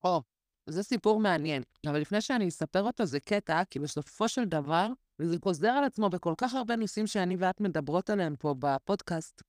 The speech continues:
בין אם זה פשפושים או הנקה, או הורות, אה, כשרותית, או מיליון ואחת דברים אחרים, בסופו של דבר, מה שנוח לנו, ומה שמשתלב לנו בחיים, שזה לא כנראה לספור קלוריות ו-,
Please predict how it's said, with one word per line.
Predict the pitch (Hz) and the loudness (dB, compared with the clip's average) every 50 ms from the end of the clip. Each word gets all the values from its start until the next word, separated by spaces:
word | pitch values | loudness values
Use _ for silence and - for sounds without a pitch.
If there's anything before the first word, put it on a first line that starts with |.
| _ - | _ -8
בין | 151 147 160 170 | -4 0 0 2
אם | 190 190 | 2 2
זה | 175 180 | 2 0
פשפושים | - - - - - - - 147 - - - 208 208 208 202 - | -2 -4 -16 -16 -16 -14 -12 -12 -10 -6 -2 0 0 0 0 0
או | 160 147 | 0 0
הנקה, | 139 139 131 127 - - - 214 202 202 202 - _ _ _ _ _ _ _ _ _ _ _ - - | 0 0 -2 -6 -6 -4 0 2 2 2 0 -2 _ _ _ _ _ _ _ _ _ _ _ -6 -2
או | 151 156 156 156 151 151 151 147 147 151 147 151 147 147 147 - | 0 0 2 2 2 2 2 2 2 2 2 2 2 2 2 2
הורות, | 160 151 147 160 165 151 _ - | 0 0 2 0 0 0 _ -2
אה, | 170 160 151 147 135 - | 0 0 0 0 -2 -4
כשרותית, | 143 131 - - 120 131 - - 233 233 233 - - - | -8 -10 -8 -8 -10 -10 -6 -2 0 0 0 -2 -4 -6
או | 156 147 143 147 139 | -4 -2 -2 0 0
מיליון | 151 151 160 196 196 185 | -2 0 0 2 2 2
ואחת | 170 139 - - 151 | 0 0 0 -2 -4
דברים | 135 131 131 127 127 | -2 -2 -4 -2 -4
אחרים, | 127 - - 139 147 190 247 262 302 330 _ _ _ - | -6 -6 -6 -4 0 2 2 2 2 0 _ _ _ -8
בסופו | 156 151 - - 170 151 - - 196 | -6 -6 -4 -4 -6 -4 -2 -2 -2
של | 196 - 226 | 0 2 0
דבר, | 196 156 156 151 175 180 175 | 2 2 0 0 0 0 0
מה | 165 170 180 | 0 0 0
שנוח | 185 - - 196 175 151 147 156 160 - 165 170 175 175 - - 170 | -2 -2 -2 -2 -2 -2 -4 -6 -6 -4 -2 -2 -2 -2 -2 -4 -4
לנו, | 165 170 170 180 196 226 - _ _ _ _ _ _ _ _ _ _ _ _ _ _ - | -2 -2 -2 -4 -6 -8 -10 _ _ _ _ _ _ _ _ _ _ _ _ _ _ -6
ומה | 151 160 190 | -2 -2 -2
שמשתלב | 202 - 226 208 185 - - - 175 165 170 185 196 185 196 | 0 0 0 -2 -2 -2 -2 -2 0 2 2 2 2 2 0
לנו | 202 190 180 160 | 0 0 0 -2
בחיים, | 160 - - 170 170 175 175 | -4 -6 -4 -4 -2 -2 -2
שזה | 165 - - 160 151 175 175 | -4 -4 -6 -4 -2 0 0
לא | 185 208 226 233 233 220 202 - | 2 2 2 2 2 2 -2 -2
כנראה | - 180 170 170 165 156 175 175 165 160 160 - - - _ _ _ _ - | -4 -4 -4 -2 -2 -2 0 0 0 -2 -4 -6 -12 -18 _ _ _ _ -16
לספור | - 151 - - - 175 170 170 - | -16 -16 -12 -4 -2 -2 -2 -2 -2
קלוריות | - 156 147 151 160 165 160 160 151 147 143 139 - 127 | -2 -2 0 2 0 0 0 0 0 0 -2 -4 -6 -6
ו-, | 123 143 139 143 135 135 135 127 | -4 -2 -2 -2 -2 -2 -4 -4